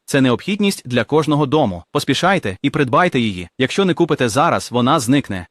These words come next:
Я дійсно ненавиджу запах металевого паяльного дроту. Це через використання нового типу паяльного дроту з нержавіючої сталі.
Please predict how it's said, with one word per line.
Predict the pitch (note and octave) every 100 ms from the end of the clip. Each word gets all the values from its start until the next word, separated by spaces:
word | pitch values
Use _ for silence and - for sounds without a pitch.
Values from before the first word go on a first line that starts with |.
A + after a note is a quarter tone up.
| -
Я | C3+
дійсно | E3 - D#3
ненавиджу | C3+ C#3+ F3+ B2 A#2+
запах | G#2 C#3 E3+ E3
металевого | D3 C3 B2+ D#3 D#3 D3
паяльного | B2+ C3 C3+ C3 C3
дроту. | C3+ D3 G#2 E2+
Це | - G3+
через | G#3+ F#3+
використання | C3 D3 C#3+ - F3+ F#3
нового | C3+ B2+ D#3+ D#3
типу | D3+ D3+ C#3+
паяльного | B2 B2+ C#3 C3 B2
дроту | C3 G3+ A#2 F#2+
з | A2
нержавіючої | C#3 A#2+ C#3+ D3 C#3+ C3+ C3+
сталі. | - D3+ A2+ F2